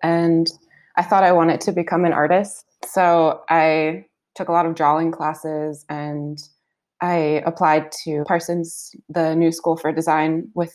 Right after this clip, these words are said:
a drawing portfolio. And yeah, my first semester, I just realized that I kind of sucked <laughs> and that I wasn't enjoying drawing anymore at all, because we had these, like, six-hour-long studio classes where you have to,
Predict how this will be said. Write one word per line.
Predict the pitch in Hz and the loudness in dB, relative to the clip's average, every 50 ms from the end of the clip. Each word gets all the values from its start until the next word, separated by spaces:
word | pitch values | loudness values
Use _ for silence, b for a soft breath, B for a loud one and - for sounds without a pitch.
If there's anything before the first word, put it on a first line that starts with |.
| - - | -6 -4
a | 160 151 156 156 | -4 -2 -2 -4
drawing | 156 - 160 160 175 185 190 196 202 | -2 2 2 4 4 2 0 -2 -2
portfolio. | 208 208 208 - 226 233 247 247 254 254 254 254 269 262 _ _ _ _ _ _ _ _ - | -4 -4 -2 0 2 2 4 4 2 2 0 -2 -4 -8 _ _ _ _ _ _ _ _ -4
And | 170 170 170 165 165 165 160 160 160 160 160 160 165 165 - - - _ _ _ _ _ _ _ _ _ _ _ _ _ _ _ | -2 0 0 0 0 -2 -2 -2 -2 -2 -2 -4 -4 -6 -10 -16 -20 _ _ _ _ _ _ _ _ _ _ _ _ _ _ _
yeah, | - 208 226 214 185 170 180 | 0 2 4 4 4 4 4
my | 185 185 185 180 180 | 2 2 2 2 0
first | 180 - 202 196 196 - | -2 -2 -4 -4 -4 -4
semester, | - 180 170 175 175 - - | -4 -4 -4 -4 -4 -4 -2
I | 185 165 165 | 0 0 0
just | 170 180 180 - | 0 -4 -4 -4
realized | 180 170 165 170 170 175 175 - - | -2 0 2 2 2 0 -2 -6 -4
that | - 175 170 - | -2 -2 0 0
I | - 170 | -2 -4
kind | 165 - 180 170 | -4 -4 -6 -6
of | 170 165 165 | -6 -6 -6
sucked | - 151 151 214 240 - - - - | -4 -2 -2 -2 -4 -8 -16 -10 -6
<laughs> | - - - - - - - 240 - - _ - - - - - - - - _ _ - | -4 -4 -4 -4 -6 -8 -8 -8 -10 -14 _ -20 -20 -20 -20 -20 -20 -20 -20 _ _ -6
and | 156 165 170 170 | -4 -4 -2 -2
that | 165 - - - _ _ _ _ _ _ _ _ _ - | -2 -4 -6 -10 _ _ _ _ _ _ _ _ _ -8
I | 196 196 | -6 -4
wasn't | 190 185 185 196 196 185 | -2 -2 -2 -4 -4 -4
enjoying | 180 180 175 180 175 175 180 185 | -4 -4 -2 -2 -2 -2 -2 -4
drawing | 175 175 160 165 165 170 175 175 175 175 | -4 -2 0 2 2 2 0 -2 -4 -4
anymore | 170 170 165 165 160 160 160 165 | -4 -4 -4 -4 -2 -2 -2 -2
at | - | -2
all, | - 139 147 156 151 | -2 -2 0 0 -2
because | 156 160 160 - 147 - | -2 -6 -8 -10 -12 -10
we | - 151 | -10 -10
had | 170 160 156 151 | -8 -8 -8 -8
these, | - 160 156 160 - | -8 -8 -8 -8 -10
like, | 139 139 139 - _ - | -10 -10 -10 -12 _ -18
six-hour-long | - - 170 165 - - 151 147 147 147 151 147 151 147 143 143 147 147 147 151 165 156 _ _ _ _ _ _ _ _ | -14 -12 -12 -10 -6 -6 -4 -4 -4 -4 -6 -4 -4 -4 -4 -4 -4 -4 -6 -6 -8 -12 _ _ _ _ _ _ _ _
studio | - - - - 160 165 165 151 156 | -20 -10 -8 -2 2 4 4 4 4
classes | 156 - 143 - 147 151 - 151 151 147 | 2 0 0 -2 -2 -2 -4 -6 -6 -2
where | - 165 156 147 147 | 0 0 2 2 2
you | 151 160 | 0 0
have | 175 147 - | -2 -4 -4
to, | - 151 151 | -6 -8 -8